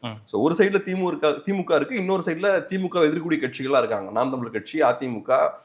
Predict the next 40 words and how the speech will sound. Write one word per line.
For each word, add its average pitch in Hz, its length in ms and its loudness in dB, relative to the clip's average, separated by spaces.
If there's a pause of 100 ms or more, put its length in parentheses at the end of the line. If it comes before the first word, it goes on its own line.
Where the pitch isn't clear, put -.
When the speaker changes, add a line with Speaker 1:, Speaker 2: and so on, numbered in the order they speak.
(340)
Speaker 2:
ஆ, 113 580 4
டி 151 280 -4
வி 127 180 -2
கே, 151 160 0
பி 143 140 4
ஜே 135 140 0
பி 139 100 -2
இந்த 135 120 2
கட்சிலாம் 113 360 -2
இருக்காங்க. 82 340 -4 (440)
So, 127 200 0
நீங்க 196 580 6 (520)
ஆன்டி 269 340 6
டி 240 100 4
எம் 226 160 8
கே 202 60 4
ஓட்ஸை 185 320 6
எவ்வளவுக்கு 175 320 6
எவ்வளவு 170 300 4
வாங்கலான்றதான் 151 540 4
உங்களோட 131 200 2
டார்கெட். 104 380 0 (420)
அப்படி 147 240 -4
இருக்கும்போது 202 400 0
நீங்க 170 220 -2 (1200)
என் 143 180 0
டி 196 80 -4
கேவோட 165 240 4
சண்டை 139 300 2
போடுறதோ, 120 500 0
பாஜகவோட 143 500 4
சண்டை 127 300 0
போடுறதோ, 113 520 2
அதிமுகவோட 151 480 0
சண்டை 120 280 0
போடுறதோ 113 280 0
உங்களுக்கு 160 280 -2
பெரிய 175 260 0
பலன் 131 280 2
தராது. 104 320 -2